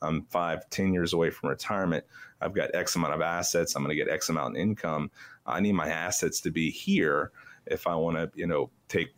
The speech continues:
three or four or five percent out and be able to supplement, uh, my income to where I wanna be, according, uh, accounting for inflation, um, using conservative numbers." So getting a great idea of, of when you're gonna start taking those pensions, starting that income for Social Security,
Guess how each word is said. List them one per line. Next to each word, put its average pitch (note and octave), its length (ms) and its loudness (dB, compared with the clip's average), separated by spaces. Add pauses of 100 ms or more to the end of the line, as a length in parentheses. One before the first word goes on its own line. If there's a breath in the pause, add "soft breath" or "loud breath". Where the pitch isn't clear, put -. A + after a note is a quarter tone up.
three F#2 180 4
or E2 60 4
four E2+ 320 0
or D#2+ 40 2
five D#2 360 0
percent D#2 340 -2
out D#2+ 180 0
and - 80 -10
be E2+ 60 0
able D#2+ 140 2
to D#2 60 -2
supplement, D2+ 580 0 (160)
uh, G1+ 180 0 (380 loud breath)
my E2+ 180 0
income D#2+ 360 0
to - 80 -6
where D2 180 4
I - 20 2
wanna C#2 280 2
be, A2+ 300 4
according, - 520 -2 (180)
uh, - 60 -2 (420)
accounting E2+ 480 -2
for D#2 160 -4
inflation, F2+ 720 2 (380 loud breath)
um, D2+ 240 2
using D2 260 0
conservative D#2+ 560 0
numbers." E2 460 2
So D2+ 220 2
getting G#2 380 2
a E2+ 40 2
great E2+ 240 2
idea D#2+ 380 0
of, D2+ 120 -4 (360 loud breath)
of C#2+ 340 0
when F#2 300 0
you're G2 100 4
gonna F2+ 200 0
start - 260 0
taking F2 320 -2
those D#2 180 0
pensions, D#2+ 540 -2
starting F2+ 500 0
that D2+ 140 0
income D#2+ 280 -2
for - 60 -8
Social - 260 0
Security, E2 460 0